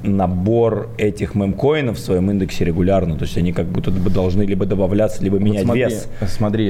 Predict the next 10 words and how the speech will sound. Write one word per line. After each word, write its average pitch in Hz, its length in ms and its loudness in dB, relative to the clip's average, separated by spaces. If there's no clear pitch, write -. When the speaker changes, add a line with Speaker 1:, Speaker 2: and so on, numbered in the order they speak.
Speaker 2:
э, 95 420 0
мы 104 220 0
как 127 180 -2
раз-таки 127 380 -2
здесь 104 360 -2
разграничили, 98 840 -2
а, 85 260 0
то 98 160 0
есть, - 360 -4
э, 90 720 0